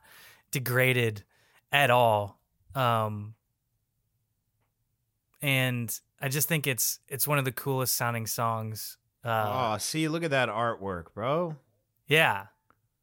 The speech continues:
Speaker 1: exactly.
Speaker 2: Oh, Austin, Texas. You were here six months
Speaker 1: Yeah,
Speaker 2: ago.
Speaker 1: man.
Speaker 2: God
Speaker 1: We,
Speaker 2: damn.
Speaker 1: where are you from?
Speaker 2: I'm, I'm here in Austin, bro.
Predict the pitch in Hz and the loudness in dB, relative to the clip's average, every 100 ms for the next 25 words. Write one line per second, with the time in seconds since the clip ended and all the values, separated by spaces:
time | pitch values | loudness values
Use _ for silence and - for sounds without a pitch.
0 | _ _ 135 117 127 131 127 190 196 139 | _ _ -6 0 2 2 2 0 2 4
1 | 196 190 202 196 196 240 - 185 123 - | 2 2 -4 -4 -4 -4 -4 -4 -6 -6
2 | 147 180 175 180 208 202 113 - 170 165 | -6 -6 -4 -2 -2 -2 -6 -8 -8 -8
3 | 156 160 127 135 190 147 113 110 113 - | -4 -2 2 4 4 4 2 -2 -8 -10
4 | - - 147 147 175 202 196 262 262 - | -6 -4 -4 -2 0 4 4 4 2 4
5 | 226 180 110 104 - 156 190 - 175 180 | 4 4 2 -8 -4 -2 0 0 0 2
6 | 233 240 226 240 294 - 139 107 98 85 | 0 0 0 -2 -4 -6 -6 -4 -4 -6
7 | 90 | -10